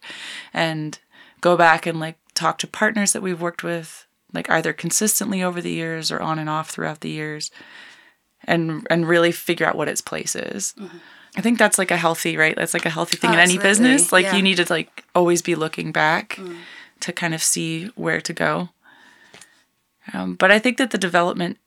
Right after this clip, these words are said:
Speaker 1: really picked up in the last three years, and this isn't just something that I'm struggling with, but, I mean, there's so many peers of mine, we're all having the same conversations, right?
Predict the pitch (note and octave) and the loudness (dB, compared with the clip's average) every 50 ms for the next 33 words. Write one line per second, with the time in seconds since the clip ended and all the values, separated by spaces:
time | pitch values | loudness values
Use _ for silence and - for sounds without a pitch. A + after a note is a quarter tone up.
0 | _ _ _ - F3 F3 F#3 F3+ F3 F3 - - E3+ D#3+ - - D3+ D3+ D#3 - | _ _ _ -10 -4 -2 0 0 0 -2 -4 -6 -8 -6 -2 0 0 0 0 -2
1 | - - - _ _ - F3 E3+ E3+ D#3+ D#3 D#3 D#3 D#3+ - - - F3 E3 E3 | -6 -12 -18 _ _ -6 -4 -2 -2 -2 -2 -2 -2 -2 -2 -2 -2 -4 -4 -4
2 | E3 D#3+ E3 F#3 G3+ G3 - - - F3+ E3 D#3+ D#3+ D#3+ D#3 D#3 G3+ - _ _ | -4 -4 -4 -4 -2 -4 -4 -4 -2 -2 -2 -2 -2 -4 -6 -8 -10 -14 _ _
3 | - E3 F3 - E3+ D#3+ D#3+ E3+ - - D#3 D3+ - - D3+ D3+ - D#3+ D#3 D#3 | -2 0 0 2 2 0 0 -2 -2 -2 0 0 0 0 0 -2 -2 -2 -2 0
4 | D3+ D3 D3 D3 D#3 D3+ D3 D3+ D#3+ E3 - - - E3+ E3 E3 F3 E3+ F3 F3+ | 0 0 0 2 2 2 2 2 0 0 0 2 2 2 2 2 2 0 0 -2
5 | G3 G3 - E3+ E3 D#3+ D#3+ D#3 D#3 - - - - D#3 D3+ D#3 E3 D#3+ D#3+ D#3+ | -4 -4 -2 -2 -2 -2 -2 -2 -2 0 0 2 2 2 2 2 0 0 -2 -2
6 | D3+ D3+ - - - - D#3+ E3 E3 E3 E3 D#3 D#3+ D3+ C#3+ D3 D3+ D#3 D#3 D#3 | -4 -4 -6 -6 -4 0 0 2 2 0 0 -2 0 0 0 0 0 -2 -4 -4
7 | D3 - _ - - - - - - - _ _ - F3 - D#3+ E3 D#3+ D#3+ E3 | -6 -10 _ -20 -20 -20 -20 -20 -20 -20 _ _ 0 4 6 6 6 6 6 4
8 | D3+ D#3 D#3 D3 D3 C#3+ - D3+ C#3+ D3 C#3+ - D3 C#3+ C#3+ C#3+ C#3+ - - - | 4 2 2 -2 -2 0 0 0 0 -2 -2 -4 -4 -4 -4 -4 -4 -4 -4 -4
9 | - - - - - - - - D#3 D#3 D#3 D#3+ G3+ - | -4 -4 -6 -6 -4 -2 0 2 4 4 2 2 -2 -6